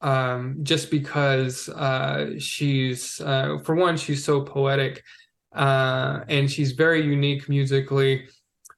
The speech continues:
Uh, and, but I, I think the main thing is the intensity that, that she brings to, uh, through her craft, uh, which is, uh, something that I've always admired and,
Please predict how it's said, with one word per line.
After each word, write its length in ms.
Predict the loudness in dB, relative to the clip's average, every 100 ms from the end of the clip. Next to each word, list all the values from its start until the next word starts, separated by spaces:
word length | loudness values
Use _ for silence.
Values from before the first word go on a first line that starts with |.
| _ -2
Uh, 640 | 2 4 4 2 -2 -6 -10 -10 0
and, 400 | 2 4 2 0 -4 -8 0
but 500 | 2 2 -2 -8 -4
I, 140 | 0 2
I 120 | 2
think 220 | 0 0
the 60 | 2
main 340 | 4 4 2
thing 200 | 2 4
is 180 | 2 0
the 140 | -2
intensity 840 | -2 -2 -2 0 0 0 0 -2 -2
that, 180 | -4 -4 -8
that 360 | -4 0 0 -2
she 220 | -4 -2
brings 480 | 2 2 2 0 -2
to, 500 | -2 -2 -2 -4 -4
uh, 420 | -2 -2 -2 -4 -8 -12 -4
through 260 | 4 4 6
her 220 | 4 2
craft, 600 | -2 -4 -2 -2 -6 -10 _ -20 _ _ -2
uh, 360 | 2 4 2
which 280 | 2 2 4
is, 280 | 4 4 0
uh, 380 | 2 2 2 0
something 420 | -2 -2 2 2
that 140 | 2
I've 140 | 2 2
always 420 | 2 4 2 0
admired 520 | 0 0 0 2 0
and, 300 | -2 -4 -6